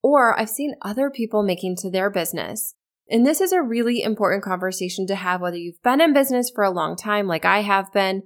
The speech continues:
or if you're just getting started. Because I believe, I firmly, firmly believe that we all need this permission slip to make changes, to adjust how we show up in the world, to shift how we are sharing our knowledge, sharing our services, our talents, whatever it is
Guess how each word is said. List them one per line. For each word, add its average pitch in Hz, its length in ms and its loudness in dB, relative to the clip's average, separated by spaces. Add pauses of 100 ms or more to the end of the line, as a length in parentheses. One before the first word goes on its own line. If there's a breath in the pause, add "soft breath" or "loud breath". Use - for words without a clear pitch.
(380 soft breath)
or 262 220 2
if 240 80 -4
you're 208 140 0
just 220 320 -2
getting 202 260 0
started. 170 540 -2 (360)
Because 220 400 2
I 262 360 4 (120)
believe, 233 540 -2 (100)
I 196 120 -4 (160)
firmly, 285 440 2
firmly 240 300 0
believe 208 320 0
that 208 80 0
we 220 240 0
all 240 400 4
need 226 340 0
this 190 240 -2
permission 220 640 0
slip 175 380 -2 (380)
to - 100 -2
make 285 300 2
changes, 185 760 -2
to 262 160 -4
adjust 233 580 0
how 220 120 2
we 214 80 4
show 202 260 0
up 180 160 0
in 196 60 0
the 185 100 0
world, 170 380 2 (460)
to 233 320 0
shift 262 560 -2
how 220 200 2
we 220 160 0
are 196 460 2
sharing 226 640 0
our 180 180 -2
knowledge, 269 540 4
sharing 190 340 -2
our 175 100 -2
services, 277 540 -2
our 196 100 -2
talents, 269 540 -2
whatever 190 320 -4
it 208 60 0
is 247 340 0